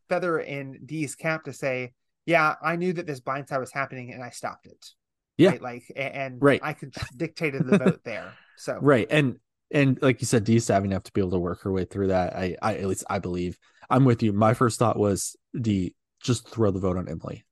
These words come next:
Speaker 2: And, and I guess when I saw her not do that, it was kinda like, I felt more confident that
Speaker 1: Yeah.
Speaker 2: Austin was safe, because it's like, okay, Dee feels confident in Julie,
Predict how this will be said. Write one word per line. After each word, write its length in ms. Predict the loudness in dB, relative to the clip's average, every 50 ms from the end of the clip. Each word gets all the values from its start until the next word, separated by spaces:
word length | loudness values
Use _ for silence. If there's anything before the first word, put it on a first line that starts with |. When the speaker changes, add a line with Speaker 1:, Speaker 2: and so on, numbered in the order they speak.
| _ _ -4
Speaker 2:
And, 180 | -2 -2 0 0
and 140 | 2 4 4
I 80 | 6 6
guess 200 | 6 4 4 4
when 180 | 4 4 4
I 80 | 2 2
saw 240 | 2 4 4 4 4
her 180 | 4 2 2 0
not 340 | 0 0 0 0 0 2
do 140 | 2 4 4
that, 240 | 6 6 4 4 4
it 60 | 2
was 120 | 0 0 0
kinda 200 | 2 2 2 4
like, 300 | 4 2 2 0 -4 -12 _ _ _ _ _ _ _ _ _ 0
I 120 | 0 0
felt 220 | 2 2 2 2 2
more 300 | 2 2 4 4 2 4
confident 600 | 4 4 2 2 2 2 2 4 2 2 0 -4 _ _ _ _ _ _ _ _ _ 2
that 80 | 4 4
Speaker 1:
Yeah. 40 | 4
Speaker 2:
Austin 340 | 2 2 0 -2 -8 -8
was 120 | -8 -6 -4
safe, 360 | -4 -4 -4 -4 -6 -10 -6 0
because 260 | 2 2 2 2 0
it's 100 | 0 0
like, 200 | 2 2 0 0 _ 0
okay, 380 | 2 2 2 2 0 0 -2 -6 _ _ _ _ -8 -4
Dee 240 | 2 4 4 4 6
feels 320 | 6 6 6 6 6 2
confident 460 | -2 0 0 0 0 0 -2 -4 -4
in 120 | -4 -6 -6
Julie, 520 | -4 -2 0 2 2 4 4 2 2 0